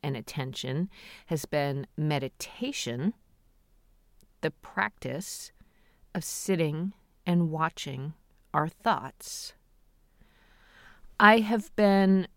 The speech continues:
drawn to meditation for a long time, but in a much more dedicated way over the past year. In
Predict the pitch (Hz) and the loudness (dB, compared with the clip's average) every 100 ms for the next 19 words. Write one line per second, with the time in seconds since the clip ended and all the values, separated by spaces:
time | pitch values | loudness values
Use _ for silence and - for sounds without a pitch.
0 | _ _ _ _ _ - 180 185 180 185 | _ _ _ _ _ -8 2 4 6 4
1 | 190 160 147 - - 294 311 - 135 156 | 2 0 -2 -10 -10 -6 -4 -4 -2 -4
2 | - 143 127 131 127 131 - 131 123 123 | -4 -2 -2 -4 -6 -8 -10 -8 -8 -8
3 | 156 - - - _ 175 156 - 175 160 | -8 -12 -20 -20 _ 0 0 2 0 4
4 | 165 202 - - 185 175 160 151 147 - | 4 4 2 -2 2 2 2 0 -4 -4
5 | 165 147 147 160 147 143 143 135 135 - | -2 -2 -4 -4 -4 -4 -2 -2 -4 -4
6 | 135 131 139 170 190 - 185 208 - 127 | -4 -4 -6 -6 -6 -4 -4 -4 -8 -8
7 | 123 107 190 - - - - - _ _ | -6 -6 -8 -12 -20 -20 -20 -20 _ _
8 | _ 175 175 | _ 0 0